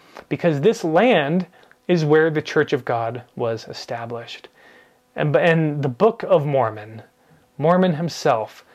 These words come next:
a book that came out of the ground, that came out of the land, was of course the instrumental event in helping to establish the Church of Jesus Christ, uh, in these latter days. So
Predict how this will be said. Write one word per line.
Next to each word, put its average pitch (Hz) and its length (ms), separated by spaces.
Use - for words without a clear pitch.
a 139 60
book 135 360
that 170 140
came 180 280
out 196 180
of 170 100
the 147 100
ground, 120 380
that 123 100
came 147 320
out 208 220
of 180 100
the 143 120
land, 117 420
was 131 100
of 135 120
course 160 240
the 165 300
instrumental 180 680
event 156 480
in 135 80
helping 151 440
to 147 180
establish 135 720
the - 80
Church 135 380
of 131 100
Jesus 127 340
Christ, 117 480
uh, 127 180
in 147 200
these 131 220
latter 120 320
days. 117 380
So 127 400